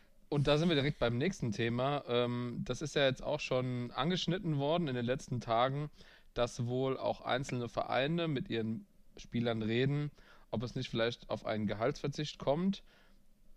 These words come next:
zum Überleben des Vereins, äh, um quasi, um die Spieler dran teilzuhaben, drei-, äh,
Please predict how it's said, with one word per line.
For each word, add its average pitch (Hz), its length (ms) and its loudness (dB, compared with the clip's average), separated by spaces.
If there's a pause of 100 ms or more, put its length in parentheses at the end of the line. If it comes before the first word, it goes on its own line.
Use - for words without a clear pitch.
(100)
zum 180 520 2
Überleben 123 680 4
des 131 160 -2
Vereins, 123 800 0 (240)
äh, 120 160 2
um 127 240 -2
quasi, 131 340 4
um 117 180 0
die 113 80 0
Spieler 135 440 2 (160)
dran 117 240 -4
teilzuhaben, 139 1040 0
drei-, 131 320 2 (100)
äh, 120 200 -4